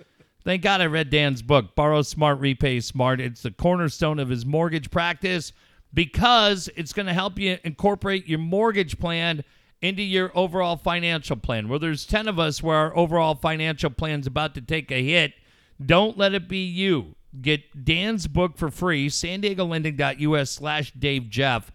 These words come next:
Then give him a call, eight five eight, six eight eight, six eight one three. Boy, I will tell you, it feels like right now, Dave, there are still people buying. Gotta mention it tonight, man. Our old friend Bubba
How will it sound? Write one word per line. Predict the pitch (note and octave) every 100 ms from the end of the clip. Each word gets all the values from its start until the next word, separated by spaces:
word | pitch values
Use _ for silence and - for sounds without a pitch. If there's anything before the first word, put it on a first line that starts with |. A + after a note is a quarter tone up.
| _ _ _ -
Then | E3 F#3
give | E3+ F#3
him |
a | D#3
call, | F3 D#3+ D3+
eight | D#3+ D#3
five | F3+ D#3 C#3
eight, | C#3 -
six | - F3+ D3+
eight | E3+ D3
eight, | C3+ C3
six | - F#3 D#3+ F3
eight | D3
one | D3 C#3 C3
three. | D3+ D3+ B2 A2 _ _ _ -
Boy, | F3
I | F3+
will | F#3+ F#3
tell | G#3 G3
you, | D#3+ B2+ B2 - -
it | C#3+
feels | - F#3 G3+ G#3 D#3
like | F#3+ F3
right | F3 F3
now, | D#3+ E3 D3+
Dave, | C#3+ C#3
there | C3 C#3 C3
are |
still | A#2+ - F3
people | E3+ F#3 D#3+ D#3
buying. | D#3 D#3 E3+ E3 E3 D3+ _ _ _ _ -
Gotta | G3 A3+
mention | G#3 G#3 D#3 F3
it | E3
tonight, | C3 C#3 A#2 G2+
man. | A2 A2+ A#2 A#2 _ _ _ -
Our | C#3
old | F3 G3+
friend | F3+ G3 F3
Bubba | C#3+ B2 G2 D#2